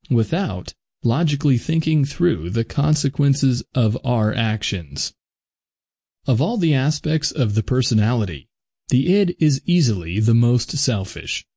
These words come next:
It only cares about finding immediate pleasure, even if that pleasure is not lasting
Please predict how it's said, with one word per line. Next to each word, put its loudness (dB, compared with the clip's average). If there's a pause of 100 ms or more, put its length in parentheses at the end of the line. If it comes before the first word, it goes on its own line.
(500)
It 2
only 2
cares 0
about 0
finding 2
immediate 2
pleasure, 0 (720)
even 4
if 0
that -2
pleasure 0
is 2
not 2
lasting -2